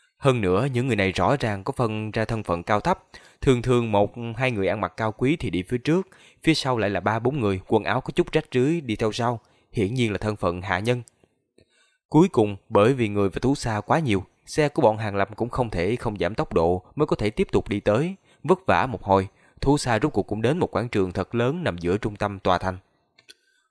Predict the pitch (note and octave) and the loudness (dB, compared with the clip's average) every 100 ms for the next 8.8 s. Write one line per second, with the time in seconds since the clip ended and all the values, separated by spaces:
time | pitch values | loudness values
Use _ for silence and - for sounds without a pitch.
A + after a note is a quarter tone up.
0 | _ A2 A2 B2 G#2 G2+ F#2+ D3+ C#3 A2 | _ 2 4 4 4 2 0 0 0 0
1 | F#2 F2 F2+ D3 E3 - F3+ A#2+ F#2+ F#2 | 0 4 2 2 -4 -2 0 0 -2 -4
2 | E2 G#2+ G2 E2 F2 F#2 - - - B2 | 0 2 2 0 -2 -8 -16 -20 -4 -2
3 | A2+ A2 C#3+ F#3+ F#3 - A2 F#2 B2+ C#3+ | 0 0 0 0 -2 -4 -4 -2 -2 0
4 | B2 B2 A#2+ G#2+ G#2 G2+ G2 G2 G2 F#2 | 2 2 2 2 4 4 4 2 2 0
5 | - A2 G#2+ F#3 - _ _ - _ G#2 | 0 -2 2 0 0 _ _ -20 _ 0
6 | F#2+ F#2+ F#2+ F#2+ F#2+ F#2 G#2+ D3+ - C3 | 2 2 2 0 0 2 2 0 -2 0
7 | A2+ A2 A2+ D3 C#3 E3 F3+ F2+ F2+ - | 0 0 -2 0 -2 -2 -4 -2 0 0
8 | - E2+ G2 A#2 F2+ A#2 A2+ F#2 | 0 2 2 2 0 -2 -2 -2